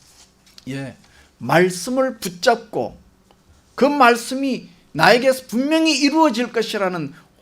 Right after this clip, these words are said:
확신을 가지고 그런 마음으로 참여해야 합니다.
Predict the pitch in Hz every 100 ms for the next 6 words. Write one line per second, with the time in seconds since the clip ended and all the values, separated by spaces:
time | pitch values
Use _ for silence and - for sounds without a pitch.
0 | - - - - - 349 320 233 170 -
1 | - - 165 160 120 110 - _ - _
2 | - 330 330 320 294 180 165 175 214 208
3 | 120 - _ - 170 175 160 123 - 143
4 | 139 107 104 107 95 -